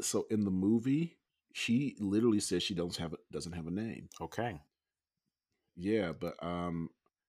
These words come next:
Speaker 1: I forgot to see the credits, but people know her as Photon. That's what she's supposed to be. Um,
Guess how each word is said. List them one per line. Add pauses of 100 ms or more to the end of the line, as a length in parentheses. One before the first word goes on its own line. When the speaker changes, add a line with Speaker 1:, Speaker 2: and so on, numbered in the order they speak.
(180)
Speaker 1:
I
forgot
to
see
the
credits,
but
people
know
her
as
Photon. (760)
That's
what
she's
supposed
to
be. (1200)
Um,